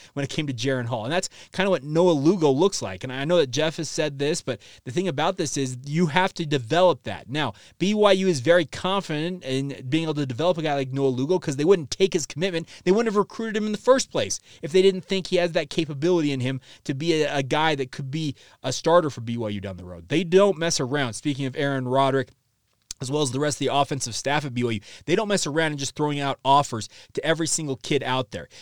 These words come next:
They are very deliberate about who they track, who they, uh, evaluate, who they bring to camps, and then ultimately who they offer scholarships to. And once they accept them, that's their guy. B Y U doesn't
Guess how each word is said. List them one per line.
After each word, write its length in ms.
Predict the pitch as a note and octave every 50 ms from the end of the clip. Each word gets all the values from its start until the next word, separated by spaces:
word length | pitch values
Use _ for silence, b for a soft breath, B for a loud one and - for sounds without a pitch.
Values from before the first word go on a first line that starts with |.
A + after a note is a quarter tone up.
| B B
They 160 | A2 B2+ D3+
are 80 | F3 E3+
very 480 | C#3+ A2+ G2+ G#2 C#3+ D#3+ F3+ G3 F3+ F3
deliberate 540 | C#3+ D#3 C#3 C#3 D#3+ D#3+ C3+ C3 A#2+ A2 -
about 320 | A2+ A2 D3+ C#3+ C3 B2
who 180 | - - F#3 E3+
they 160 | D3+ E3 D3+
track, 540 | C3 - - - E3 F3 F3 F3 F3 E3+ -
who 220 | - - D#3+ D3
they, 260 | C#3 C3+ C3 B2+ B2+
uh, 200 | A2 A#2 A#2+ A2+
evaluate, 580 | A2 A2 C#3 D3 E3 F3 E3+ E3+ E3 E3 D#3+ -
who 100 | D3 C#3+
they 80 | C#3 B2+
bring 220 | A#2 B2 G#2+ F#2+
to 40 | -
camps, 420 | _ - - F3 F#3 F#3+ F3+ - B B B B B
and 80 | C#3+
then 80 | D3+ D#3+
ultimately 300 | G3 F#3+ - F#3+ F3+ D3+
who 180 | B2 - F#3
they 200 | F3+ F3 E3+ D#3+
offer 320 | - D3 D#3 D#3+ - E3 C3+
scholarships 720 | - - - D3+ D#3+ F3 F#3 E3+ - - D3+ B2+ - -
to. 240 | - - B2+ C3 B2+ B B B B B
And 260 | - D3+ D#3 D#3 D#3+
once 200 | D#3+ E3+ F#3 -
they 100 | - F3
accept 340 | D#3 C3+ - - G#3+ B3+ -
them, 160 | - D#3 C#3+ B B B B B _
that's 240 | D#3 E3 F#3 - -
their 160 | F#3 F3+ D3+
guy. 300 | A#2+ D#3+ E3+ E3 A#2+ -
B 180 | - - C#3+ F#3+
Y 100 | A3 A#3
U 100 | A#3+ G#3+
doesn't 420 | F#3+ G3+ G3+ F#3 F#3 F#3 F3+ D3